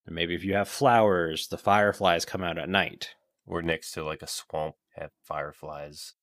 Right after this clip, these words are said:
Speaker 1: Same thing, yeah.
Speaker 2: Or, uh, dragonflies.
Speaker 1: Or dragonflies. Just little things like that. Um, I think that could be really cool, and I don't think that's something anybody's really looking for.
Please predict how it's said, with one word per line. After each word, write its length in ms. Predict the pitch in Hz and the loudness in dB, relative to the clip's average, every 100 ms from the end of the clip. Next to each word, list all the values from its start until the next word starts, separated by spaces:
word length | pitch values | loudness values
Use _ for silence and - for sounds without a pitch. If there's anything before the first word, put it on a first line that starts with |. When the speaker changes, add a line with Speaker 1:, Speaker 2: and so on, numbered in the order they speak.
| _ _ _ | _ _ _
Speaker 1:
Same 640 | - - 92 87 87 87 | -12 -4 -2 -2 -4 -6
thing, 360 | - 90 80 - _ - | -8 -8 -8 -12 _ -4
yeah. 280 | 95 78 - _ _ - | -2 -2 -6 _ _ -10
Speaker 2:
Or, 280 | 85 80 80 | -6 -2 -2
uh, 160 | 78 | -2
dragonflies. 920 | 76 87 85 80 76 73 71 71 76 - _ _ - | -2 0 0 0 -10 -12 -12 -12 -14 -18 _ _ -12
Speaker 1:
Or 140 | 87 95 | -6 2
dragonflies. 840 | 110 107 101 92 80 69 76 - - | 6 6 6 -2 -6 -6 -10 -12 -14
Just 240 | - - - | -10 -8 -2
little 160 | 123 | -2
things 280 | 113 135 131 | 2 2 2
like 160 | 120 120 | 0 2
that. 320 | 156 127 - _ _ _ | 0 0 -6 _ _ _
Um, 260 | 85 87 87 | -6 -4 -4
I 60 | |
think 180 | 90 113 | -2 0
that 140 | 110 113 | 2 0
could 140 | 101 | -2
be 100 | 98 | -6
really 280 | 87 92 98 | -2 0 0
cool, 300 | - 113 117 | 0 0 2
and 80 | 101 | 2
I 40 | |
don't 180 | 90 95 | 0 -2
think 180 | 92 92 | -6 -6
that's 180 | 90 - | -4 -4
something 540 | 101 90 - 92 90 | -4 -6 -6 -6 -6
anybody's 460 | - 92 90 90 82 | -6 -4 0 -2 -2
really 360 | 92 90 85 82 _ _ | -2 -2 -4 -8 _ _
looking 600 | 90 87 98 110 - 82 | -18 -6 -2 -2 -2 -6
for. 400 | - 78 58 - | -8 -10 -8 -12